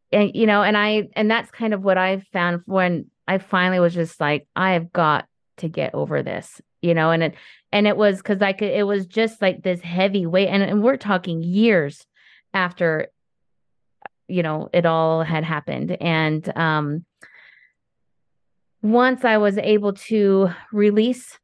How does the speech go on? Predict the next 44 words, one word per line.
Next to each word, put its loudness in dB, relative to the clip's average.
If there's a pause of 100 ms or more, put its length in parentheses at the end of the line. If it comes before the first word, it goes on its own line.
some 0
of 4
that -2
stress, -4
and 0
I -2
honestly, 0
I 0
feel 2
like 2
I 0
still 0
have -6
some -6
residuals, 0
but 2
it's -2
not 0
nearly 2
as -2
bad -2
as -6
what -2
it -4
used -6
to -8
be. 2
I 4
just -4
got -2
to -4
a -4
point -6
where -4
I -2
was, -6
"Okay, -4
I -4
can -4
move -4
on," -6
<laughs> -10
you 4
know? 0